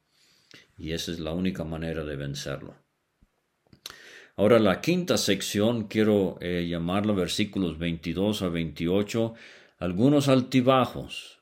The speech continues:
positivos y negativos, al final de la vida de Gedeón.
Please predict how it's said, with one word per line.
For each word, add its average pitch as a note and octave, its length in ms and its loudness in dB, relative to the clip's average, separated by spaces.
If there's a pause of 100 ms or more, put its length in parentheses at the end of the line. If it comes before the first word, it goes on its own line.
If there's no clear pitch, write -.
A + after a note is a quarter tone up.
(140)
positivos A2 800 -2
y F#2+ 80 0
negativos, F#2 880 -2 (320)
al D2 160 -10
final F2 420 -2
de E2 100 -2
la D2+ 120 -4
vida E2 320 -4
de D2 180 -8
Gedeón. C#2 640 -10